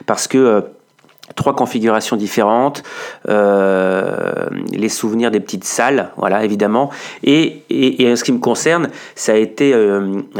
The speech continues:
la première fois où, euh, j'ai fait autant de concerts sur une tournée. Je me suis pas mal déplacé en Europe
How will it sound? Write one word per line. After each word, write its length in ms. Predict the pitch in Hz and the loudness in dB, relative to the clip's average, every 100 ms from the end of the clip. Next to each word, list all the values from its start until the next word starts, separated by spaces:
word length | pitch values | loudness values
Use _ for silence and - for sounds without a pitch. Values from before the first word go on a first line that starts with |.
| 98 | -2
la 120 | 110 | -2
première 400 | 101 - 131 127 | -2 -2 0 0
fois 440 | - - 131 151 160 - - - | -2 0 2 2 -2 -12 -20 -6
où, 380 | 123 127 143 143 | 0 2 2 2
euh, 280 | 113 104 104 | 0 2 2
j'ai 180 | 98 110 | 0 -2
fait 200 | - 131 | 0 2
autant 440 | 135 135 - 156 | 2 0 0 0
de 60 | 160 | 0
concerts 420 | 139 123 - 131 | -2 -2 -2 -2
sur 220 | 123 117 | -2 -2
une 120 | 113 | -2
tournée. 280 | 110 110 101 | -2 -2 0
Je 80 | 92 | -2
me 40 | 98 | -6
suis 140 | - | -4
pas 120 | - | -2
mal 160 | 113 120 | 0 0
déplacé 440 | 107 - 104 - | -2 -2 -4 0
en 100 | 127 | 0
Europe 380 | 113 107 92 - | 2 2 0 -4